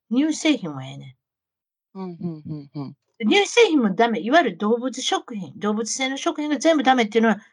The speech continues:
Speaker 1: ビーガンってことや。うちの娘になったビーガン。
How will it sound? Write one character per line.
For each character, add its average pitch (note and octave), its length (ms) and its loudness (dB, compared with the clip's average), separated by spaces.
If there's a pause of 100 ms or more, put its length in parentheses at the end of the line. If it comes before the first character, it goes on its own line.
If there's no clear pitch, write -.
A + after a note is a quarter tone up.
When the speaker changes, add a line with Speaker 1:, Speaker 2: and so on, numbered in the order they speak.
(140)
Speaker 1:
ビ G3 240 4
ー D#3 60 -4
ガ B2+ 100 -8
ン B2+ 60 -12
っ A#2 40 -10
て - 100 -18
こ A#2 100 -6
と - 120 -20
や。 - 200 -20
う G#3 120 0
ち F#3+ 120 -4
の D#3 100 -4
娘 D#3 360 -10
に C3 100 -8
な C#3 160 -4
っ C3+ 60 -10
た C3+ 160 -12
ビ C3+ 220 -6
ー - 20 -14
ガ - 80 -18
ン。 - 20 -20